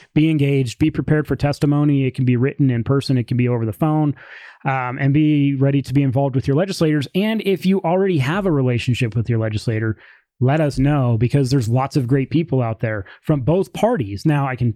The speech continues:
tell you that there's one party that is particular honed in on, on landlord, uh, abuses, quote unquote, that they think we're, we're doing and are looking to put us out of business.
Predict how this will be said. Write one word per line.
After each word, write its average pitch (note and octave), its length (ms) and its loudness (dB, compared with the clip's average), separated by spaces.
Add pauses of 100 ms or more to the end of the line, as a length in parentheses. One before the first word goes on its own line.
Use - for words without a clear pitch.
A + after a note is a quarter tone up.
tell F#3+ 160 0
you E3+ 140 2
that C#3 160 -2
there's A2+ 180 0
one D#3+ 180 2
party D3 220 0
that C#3 100 2
is B2 120 -2
particular D3 520 0
honed C3 280 2
in E3+ 160 0
on, A#2+ 200 -4 (360)
on A#2+ 240 0
landlord, D3 640 0 (220)
uh, A2+ 320 -2
abuses, B2+ 880 2
quote B2+ 240 0
unquote, A#2+ 440 -2
that B2+ 120 0
they A#2 140 0
think D3 220 -2
we're, A#2+ 120 0
we're B2 160 -2
doing D#3 340 2
and A#2+ 100 0
are G#2 120 -2
looking C#3 280 0
to A#2+ 60 0
put C3 140 0
us C3 100 -2
out B2+ 140 0
of A2 40 -6
business. D#3 440 0